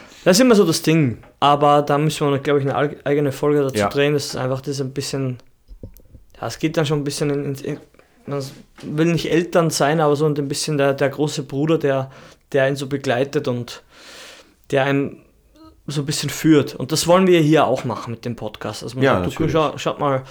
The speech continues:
Speaker 1: das ist einfach Sache. Ja, das soll sachlich bleiben und der Realität einfach entsprechen hier in dem, im deutschsprachigen Raum oder hier in Deutschland erstmal. Und wenn man sagt, okay, man macht irgendwas, man hat eine Band und man spielt ein Instrument,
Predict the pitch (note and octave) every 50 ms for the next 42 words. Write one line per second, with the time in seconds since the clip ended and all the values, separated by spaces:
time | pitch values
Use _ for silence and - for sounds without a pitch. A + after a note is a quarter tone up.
0 | - - - - _ - - C#3+ - - F#3 - E3+ C#3+ B2+ C#3 B2+ - - C#3
1 | - - - - B2 A2+ - - _ _ - B2 A#2+ C3 C#3 C3+ - - F3 D#3+
2 | D#3+ D#3 E3+ - - - G#3 G3+ - - - E3 D#3+ F3 F3+ G3 F#3 E3 D#3+ F3
3 | D#3+ D3 D3+ D3 D3 C#3+ C#3+ - D3 D3+ - C3+ C3 C3+ C3+ C3 C3 C3 - -
4 | C#3 C3 C3+ - E3 D#3+ D#3 D#3+ D#3 D3+ C#3+ D3 C#3 C#3 C3+ C3+ - - _ _
5 | - D3 C#3+ D3+ D3 D#3 - - - D3+ D3 C#3+ C#3+ D3 C3+ C#3+ D#3+ E3+ D#3+ C#3+
6 | C#3+ C#3 D3 C#3 C#3 D3 D3+ - - F#3+ F3+ F3+ - E3+ - - F3 F3 F3+ -
7 | - - - - - - - - - - - - - - _ - D3+ D3 D3 D3
8 | D3 D3+ D3 C#3+ C#3+ - D#3 D3 D3 D3 D3 C#3+ C#3+ D3 C#3 C3+ C3+ - C#3+ -
9 | - E3 D#3+ D3+ A#2+ G#2+ - - _ _ _ _ _ _ _ _ _ _ _ _
10 | _ _ _ _ _ _ _ _ _ _ - C#3 B2+ B2+ B2+ C#3 - - - F3
11 | F3+ F3 F3+ F#3 F3+ - - D3+ C#3+ - - C3+ B2 B2 C#3 D#3 E3 E3+ D#3 D3
12 | C#3 C3+ C3 - - D#3 - - C#3+ C3 - - C#3 C3 C3+ D3+ F3+ - -